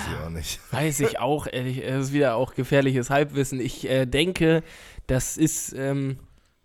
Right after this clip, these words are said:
Speaker 1: Das Einzige,
Speaker 2: wegen,
Speaker 1: was uns
Speaker 2: äh,
Speaker 1: Menschen
Speaker 2: wegen
Speaker 1: in die
Speaker 2: Sand.
Speaker 1: Augen fliegt, kommt von vorne und nicht von oben.
Speaker 2: Ja.
Speaker 1: Also bräuchten
Speaker 2: Wohl
Speaker 1: wir ja viel buschigere Varianten.
Speaker 2: Ja, irgendwie so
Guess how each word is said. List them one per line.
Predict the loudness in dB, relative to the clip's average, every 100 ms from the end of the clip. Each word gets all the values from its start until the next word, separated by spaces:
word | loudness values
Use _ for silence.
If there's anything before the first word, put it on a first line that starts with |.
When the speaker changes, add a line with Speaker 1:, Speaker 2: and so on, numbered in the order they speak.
| _ _ -20 -20 -6
Speaker 1:
Das | -6 -2
Einzige, | 0 0 -2 0 6
Speaker 2:
wegen, | 6 6 -2
Speaker 1:
was | -6 -4
uns | -4 -2
Speaker 2:
äh, |
Speaker 1:
Menschen | 0 2
Speaker 2:
wegen | 4
Speaker 1:
in | 4
die | 4
Speaker 2:
Sand. | 6
Speaker 1:
Augen | 6 2 -4
fliegt, | -4 -6 -6
kommt | -6 -6
von | -4 -6
vorne | -4 -2 0 0
und | -4 -6
nicht | -8
von | -10 -12
oben. | -10 -14 -16 -20 _ _ _ _ _ _ _ _ _ _ _ _ _ _ _ -8
Speaker 2:
Ja. | -2 0 0 -2 -6
Speaker 1:
Also | -6 -6
bräuchten | -2 -6 0
Speaker 2:
Wohl | 4 4
Speaker 1:
wir |
ja | 4 -4 -6
viel | -6 -4
buschigere | -2 -2 -2 -4 -4 -4
Varianten. | -4 -6 -6 -8 -14 -20 _ _ _ _ _ _ _ _ _
Speaker 2:
Ja, | -2 2 4 2 0 -2
irgendwie | 0 2
so | 2 2